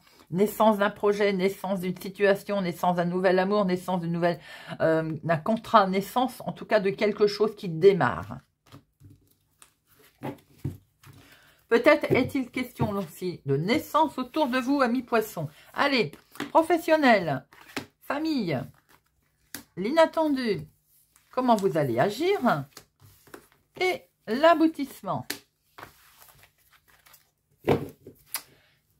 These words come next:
Nous avons au dos eh bien, ce coup de pouce, ce coup de, cette coup de main,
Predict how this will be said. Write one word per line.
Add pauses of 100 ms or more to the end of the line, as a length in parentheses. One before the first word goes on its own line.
(180)
Nous
avons
au
dos (360)
eh
bien,
ce
coup
de
pouce,
ce
coup
de,
cette
coup
de
main,